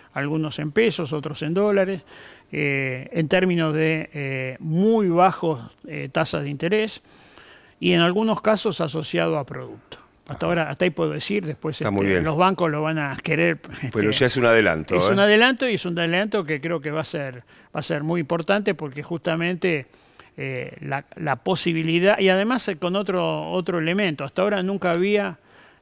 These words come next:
Speaker 1: instrumentos, eh, de crédito para maquinaria usada y por primera vez va a haber. Entonces eso va a dinamizar mucho la posibilidad de que muchos puedan acceder a equipos de riego, maquinaria, que hasta ahora era más difícil.
Speaker 2: Y son fundamentales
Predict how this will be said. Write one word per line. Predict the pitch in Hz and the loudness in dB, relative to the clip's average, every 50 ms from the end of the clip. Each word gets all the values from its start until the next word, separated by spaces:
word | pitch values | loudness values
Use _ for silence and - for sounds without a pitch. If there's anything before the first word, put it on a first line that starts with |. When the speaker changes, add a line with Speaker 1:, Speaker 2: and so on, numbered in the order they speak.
| _ - | _ -12
Speaker 1:
instrumentos, | 143 - - 156 160 160 170 190 190 - 180 165 - - - | -12 -12 -8 -8 -6 -4 -4 -6 -4 -4 -4 -4 -4 -6 -8
eh, | 180 156 151 151 151 147 147 147 143 143 151 147 | -6 -6 -4 -4 -4 -4 -4 -4 -6 -6 -4 -4
de | 156 156 | -4 -4
crédito | - - 190 214 226 202 - - 185 151 | -2 0 2 2 2 2 0 0 -2 0
para | - - 170 185 185 185 170 | 2 2 2 4 4 2 0
maquinaria | 165 156 - 160 156 160 165 170 170 165 160 151 | 0 -2 -2 -4 -2 -2 0 0 0 0 0 -2
usada | 135 - - 147 120 120 117 113 | -2 -4 -4 -4 -4 -4 -6 -8
y | 120 123 | -10 -10
por | - 135 131 | -12 -12 -10
primera | 139 147 160 170 180 175 175 180 | -8 -6 -4 -2 0 0 2 0
vez | 202 196 | 0 0
va | 175 160 | 0 -2
a | 147 | -2
haber. | 139 123 120 120 - - | -4 -6 -10 -12 -14 -18
Entonces | 139 - 160 147 - - 160 143 | -16 -14 -14 -12 -8 -8 -8 -6
eso | - 165 156 | -6 -6 -4
va | 151 151 151 | -4 -4 -4
a | 151 | -4
dinamizar | 147 156 160 160 160 160 160 165 165 - - 196 202 190 | -2 -2 0 2 2 2 2 0 -2 0 2 2 2 2
mucho | 180 180 208 196 - 190 170 | 2 0 0 0 -2 -2 -2
la | 151 147 | -2 -4
posibilidad | 143 156 151 - - 151 147 151 156 160 165 165 | -6 -6 -8 -8 -6 -6 -4 -2 -2 0 0 -2
de | 151 139 | -2 -4
que | - 156 160 160 - - - - - - - - - - | -6 -8 -8 -8 -12 -18 -20 -20 -20 -20 -20 -20 -6 0
muchos | 170 180 - - 185 143 | 0 0 2 2 0 0
puedan | - 175 180 175 85 - | 2 2 2 2 2 0
acceder | 165 - - - 160 165 170 175 185 185 170 | 0 0 0 0 0 2 2 2 2 2 2
a | 151 135 127 127 131 131 | 0 0 -2 -6 -8 -10
equipos | 139 - 170 160 147 156 143 143 | -6 -4 -4 -2 -2 -4 -6 -4
de | 147 | -4
riego, | 147 151 165 170 170 160 151 143 139 | -2 0 0 2 2 0 -2 -2 -4
maquinaria, | 147 151 147 - 160 170 165 160 160 160 170 170 175 170 147 139 131 | -4 -6 -4 -4 -2 -2 0 0 0 0 2 2 2 0 -2 -4 -8
que | - 147 139 147 160 170 - 143 | -10 -8 -6 -6 -6 -6 -6 -6
hasta | 139 127 - 147 | -10 -8 -6 -6
ahora | 135 147 151 156 156 151 | -4 -4 -4 -4 -6 -6
era | 135 131 127 | -6 -8 -10
más | 127 127 120 | -10 -12 -12
difícil. | 127 127 - - - - - - - | -12 -14 -14 -14 -12 -12 -12 -12 -10
Speaker 2:
Y | |
son | - 113 101 95 | -4 -2 -2 -2
fundamentales | 87 98 87 90 90 90 90 87 98 101 104 107 110 107 - - - | -2 -2 0 0 2 2 2 2 2 2 2 2 2 2 0 -4 -8